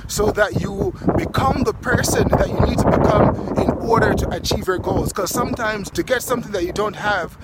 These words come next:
you have to become someone else. If you don't change, nothing else will change for you. So if you are inadequate right now, or you are mediocre, or there's something that you lack, there is a transformation that needs to take place in order for you to become who you need to become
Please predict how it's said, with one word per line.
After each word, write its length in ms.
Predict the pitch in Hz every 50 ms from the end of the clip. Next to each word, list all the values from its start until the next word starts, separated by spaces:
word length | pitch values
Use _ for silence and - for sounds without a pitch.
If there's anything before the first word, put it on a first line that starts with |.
| - - -
you 100 | 156 180
have 120 | 208 208 -
to 60 | -
become 280 | - - - 220 190 170
someone 340 | - 196 180 170 165 180
else. 220 | 220 226 180 - - -
If 200 | - - - -
you 60 | -
don't 320 | - - 220 226 220 - -
change, 560 | - - 247 240 233 214 190 175 170 - - - - - - -
nothing 340 | - - 226 226 233 214 208
else 180 | 196 175 -
will 80 | 160 147
change 300 | - - 220 226 208 -
for 240 | - - 208 220 -
you. 120 | - - 359
So 120 | - -
if 220 | - - - - -
you 100 | - -
are 100 | - - -
inadequate 560 | - - - - 247 269 247 - - 226 - -
right 240 | 170 175 170 165
now, 160 | 175 185 170 165
or 300 | - 175 185 180 170 - - - - -
you 160 | - 165 185 190
are 100 | 180 170
mediocre, 680 | 175 190 202 196 - 185 202 220 226 226 220 214 185 -
or 360 | - 185 196 196 190 180 170
there's 220 | - - 175 -
something 300 | - - - 247 247 240
that 120 | 208 180 170
you 80 | -
lack, 440 | - - - 214 233 - - - - 139 - - - - - -
there 200 | - 180 190 208 - -
is 320 | - 208 202 196 175 160 180 -
a 100 | - 175
transformation 840 | - - - 226 220 214 160 208 196 185 196 214 233 233 - 226 185
that 140 | 180 170 175
needs 240 | 175 180 185 - -
to 80 | 175
take 280 | - - 214 190 170 -
place 220 | - 196 180 - 165
in 100 | 165 175
order 180 | 202 214 202
for 120 | - - 185
you 80 | 190
to 60 | 160
become 260 | - 165 165 - 180 151
who 220 | - 180 254 285
you 100 | 262 247
need 140 | 220 214 -
to 60 | 160
become 380 | 156 160 - - 165 165 156